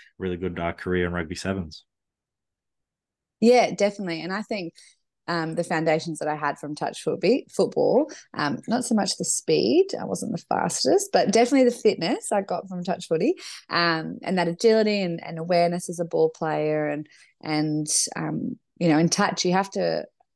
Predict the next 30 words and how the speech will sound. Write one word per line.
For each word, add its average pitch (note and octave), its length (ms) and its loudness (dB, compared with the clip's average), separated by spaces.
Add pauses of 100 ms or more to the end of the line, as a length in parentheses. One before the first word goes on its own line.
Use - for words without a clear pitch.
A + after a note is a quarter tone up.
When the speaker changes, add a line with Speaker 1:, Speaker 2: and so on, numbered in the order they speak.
(600)
Speaker 2:
evade D#3+ 440 0
a D#3 40 -6
fingertip, - 640 -6 (420)
you - 80 -10
know, C#3+ 320 -8
um, D#3 240 -4
and D3+ 200 -4
so D3+ 260 0
whereas D3+ 260 4
in, C#3 180 -6
in D#3 200 -8
rugby, F#3 380 2
you E3+ 160 4
obviously D#3+ 380 -2
you D3+ 60 -6
can, D#3 280 -8
and D3+ 200 -8
brush E3 300 0
through D#3 160 4
contact D#3 580 -4
or D#3+ 60 -4
whatnot. - 400 -4
So E3 180 2
we F3+ 160 6
were F3+ 100 6
so F3 360 4
good E3 240 -2
at D#3+ 100 -2
avoiding D#3+ 640 -4
contact, D#3 720 -8